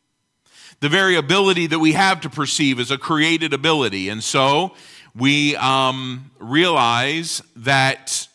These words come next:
if you could even imagine what was going on pre-creation, it wouldn't be that it was dark. It wouldn't be that it was sundown. It wouldn't be that the moon wasn't shining.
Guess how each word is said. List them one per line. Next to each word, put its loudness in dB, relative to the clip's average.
if -6
you -2
could -4
even 0
imagine -2
what -2
was -4
going -2
on 2
pre-creation, -2
it -2
wouldn't 2
be 0
that 0
it -2
was -4
dark. 0
It -2
wouldn't 2
be 0
that 0
it 0
was 0
sundown. -4
It -10
wouldn't -2
be 0
that -6
the -4
moon -2
wasn't -8
shining. -10